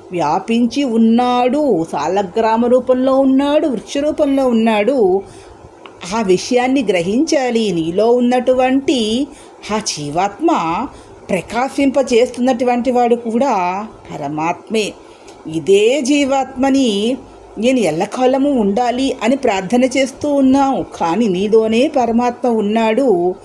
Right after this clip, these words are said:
కానీ నీ పరమ-, నీలో ఉన్న జీవాత్మని దేహాన్ని వదిలివేస్తూ ఉంది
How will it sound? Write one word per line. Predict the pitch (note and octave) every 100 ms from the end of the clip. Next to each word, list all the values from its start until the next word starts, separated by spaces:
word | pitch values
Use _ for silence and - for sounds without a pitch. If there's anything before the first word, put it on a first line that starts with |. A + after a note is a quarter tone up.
| - - - -
కానీ | F#3 F#3 C#4 D4+
నీ | C4 C4+
పరమ-, | - F3 D#3 F#3+
నీలో | - F3+ B3 E4+ E4
ఉన్న | E4 D4 C4+
జీవాత్మని | F#3+ G#3+ A3+ A#3+ A#3 A3+ A#3 C4 G3 B3 E4 - - -
దేహాన్ని | E3+ F3+ F#3 C4+ D#4 D#4 D4 D4+ A3+ G#3 C4 - - - -
వదిలివేస్తూ | G#3 G3+ B3+ C#4 B3 A#3+ A#3+ C4+
ఉంది | B3 A#3+ A#3+ A#3+ F3+ A3+